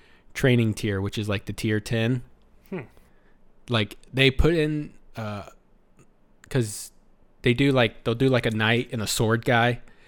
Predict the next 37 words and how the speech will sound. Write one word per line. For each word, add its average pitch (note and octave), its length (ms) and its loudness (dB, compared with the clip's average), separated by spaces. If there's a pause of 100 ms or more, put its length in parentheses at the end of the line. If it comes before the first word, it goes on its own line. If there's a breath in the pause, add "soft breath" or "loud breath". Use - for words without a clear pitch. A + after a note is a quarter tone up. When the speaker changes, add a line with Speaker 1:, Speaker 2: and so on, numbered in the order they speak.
(200 soft breath)
Speaker 1:
but B2 120 2
then B2 120 4
when A#2 100 2
you A2 100 0
hit C3 200 0
that A#2 180 -2
tier A#2 180 -2
ten, B2+ 260 0
they A2+ 100 0
actually A#2 320 -2 (180)
pull C3 180 4
characters A2+ 380 -4
from A#2 180 -4
the G#2+ 60 -4
games G#2+ 340 -2
with A#2+ 140 -6
all A2+ 80 2
these A2+ 140 -2
special A#2+ 340 -2
abilities, A2 480 -2
and G2 100 -12
they G#2 80 -6
use G#2+ 340 -8
the - 120 -14
heck - 640 -6
out G2+ 180 -4
of G2+ 140 -8
'em. F#2 160 -8 (280 soft breath)
Oh C#3+ 140 2
my F#2+ 140 0
God. G#2+ 380 -2 (1700 soft breath)
But D3 340 2 (320)
I, F#3 140 6 (100)
I F3 60 6
got F3 180 2 (120)
probably F3+ 240 2
two C#3+ 380 4